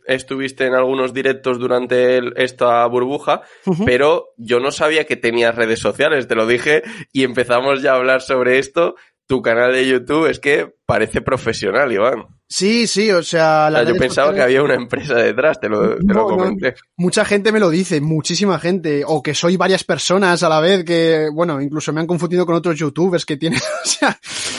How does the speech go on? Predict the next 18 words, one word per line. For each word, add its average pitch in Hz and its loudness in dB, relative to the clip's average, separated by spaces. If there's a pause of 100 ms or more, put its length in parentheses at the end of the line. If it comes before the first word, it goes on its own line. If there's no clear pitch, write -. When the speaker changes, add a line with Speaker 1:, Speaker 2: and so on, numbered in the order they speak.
(120)
Speaker 2:
hemos 170 0
estado 170 0
ahí 170 2
hablando 165 0
mucho 165 -2
de 156 0
eso, 165 -2
pero 147 0
sí, 240 0
con 175 -2
las 156 2
redes 170 0
sociales 185 0
empecé, 170 0
más 175 0
bien 220 0
hace 208 -2
poquito, 139 -6